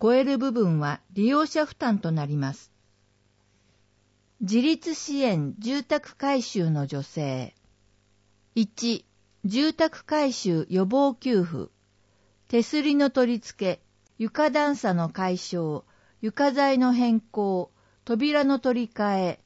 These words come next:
便器の取り替え等。対象、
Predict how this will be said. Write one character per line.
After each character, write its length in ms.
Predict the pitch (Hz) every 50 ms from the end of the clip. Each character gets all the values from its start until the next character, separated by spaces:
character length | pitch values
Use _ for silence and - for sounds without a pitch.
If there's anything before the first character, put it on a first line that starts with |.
| _ _ _ _ _ _ -
便 280 | 226 294 320 311 302
器 160 | 254 - 240 202
の 100 | 185 170
取 280 | - 190 190 196 226 208
り 0 |
替 280 | - 214 208 202 196
え 40 | 180
等。 440 | - _ 190 175 156 135 120 - - _ _ _ _ _ _ _ _ _ _ _ _
対 240 | 269 262 254 254 233
象、 460 | - - 240 233 226 220 208 -